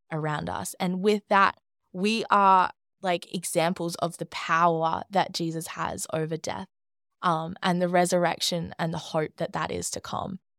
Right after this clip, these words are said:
Um, so to actually, yeah, just to live our life in the knowledge of that hope and that resurrection is a powerful way to live.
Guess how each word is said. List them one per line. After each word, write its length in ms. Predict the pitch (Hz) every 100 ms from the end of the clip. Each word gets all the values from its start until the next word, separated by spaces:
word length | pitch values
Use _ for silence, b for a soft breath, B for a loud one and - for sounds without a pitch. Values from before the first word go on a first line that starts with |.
| _ _
Um, 400 | - 175 50 - -
so 240 | - 175
to 240 | 160 - -
actually, 340 | 196 - 208
yeah, 240 | 196 202 160
just 220 | 175 - _ _ _ -
to 140 | 196
live 260 | 185 180 202
our 140 | 202
life 360 | 165 160 185 175
in 80 | 160
the 80 |
knowledge 580 | 151 151 156 208 208 - - _ -
of 200 | 170 175
that 220 | 170 -
hope 400 | - 147 110 - _ _ _ -
and 160 | 175 170
that 140 | -
resurrection 640 | 160 160 156 - - 175
is 140 | - 170
a 60 |
powerful 540 | 165 - 85 - - -
way 160 | 85
to 100 | -
live. 340 | - 76 -